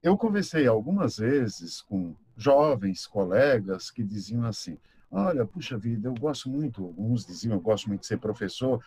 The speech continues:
o outro, "Eu gostaria de ser professor", mas é uma profissão que vai acabar. Eu não acredito nisso. Eu acho que ser professor é, é uma, é uma, uma profissão, é, é um ofício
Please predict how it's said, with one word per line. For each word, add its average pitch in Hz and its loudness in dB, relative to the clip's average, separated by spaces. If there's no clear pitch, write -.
o 113 0
outro, 123 2
"Eu 113 -2
gostaria 117 2
de 90 -10
ser - -4
professor", 107 0
mas 160 2
é 180 6
uma 156 2
profissão 135 -4
que 123 -8
vai 131 2
acabar. 117 -2
Eu 180 2
não 156 4
acredito 101 -4
nisso. 82 -8
Eu 101 0
acho 101 -4
que 85 -10
ser - -2
professor 120 0
é, 131 6
é 120 4
uma, 123 0
é 110 2
uma, 107 -2
uma 107 -6
profissão, 107 -2
é, 95 -2
é 113 4
um 139 4
ofício 135 0